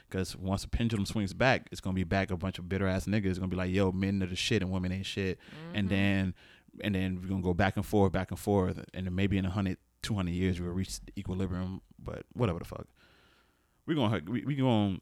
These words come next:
Speaker 1: wrap it up right here, 'cause we gonna go down a long ass tangent.
Speaker 2: All right, what's your final food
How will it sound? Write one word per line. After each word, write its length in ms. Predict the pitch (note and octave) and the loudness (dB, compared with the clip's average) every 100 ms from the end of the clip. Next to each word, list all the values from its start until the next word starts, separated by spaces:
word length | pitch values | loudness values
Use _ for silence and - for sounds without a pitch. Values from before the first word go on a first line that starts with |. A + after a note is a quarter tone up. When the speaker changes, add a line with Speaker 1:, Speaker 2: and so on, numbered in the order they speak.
| - | -10
Speaker 1:
wrap 260 | - F#2+ F2 | -8 -6 -4
it 60 | F2+ | -4
up 100 | E2+ | -4
right 160 | E2+ | -6
here, 220 | E2+ F2 F2 | -6 -8 -10
'cause 220 | - F2 | -10 -10
we 80 | G2+ | -6
gonna 300 | F2+ F2+ F2+ - - _ - | -6 -6 -10 -14 -20 _ -10
go 160 | F2 | -6
down 180 | F2 F2+ | -6 -6
a 40 | |
long 560 | F2+ F2 G2+ G#2+ G#2+ A2 A#2 - _ _ _ _ _ | -8 -6 -4 -2 -2 -4 -6 -12 _ _ _ _ _
ass 800 | - F#2+ E2 D#2+ E2 E2 - - - _ _ _ _ _ | -6 -4 -4 -6 -8 -12 -14 -16 -20 _ _ _ _ _
tangent. 600 | - - - - - - - - - - - - _ - _ | -8 -8 -20 -20 -20 -20 -20 -20 -20 -20 -20 -20 _ -20 _
Speaker 2:
All 80 | - | 4
right, 120 | F#3 | 6
what's 220 | F3+ F#3 - | 6 4 2
your 80 | G3 | 0
final 540 | F#3+ F3 F3 F3 F3 _ | 2 2 2 0 -2 _
food 460 | - D#3+ D3+ D3 | 0 2 4 2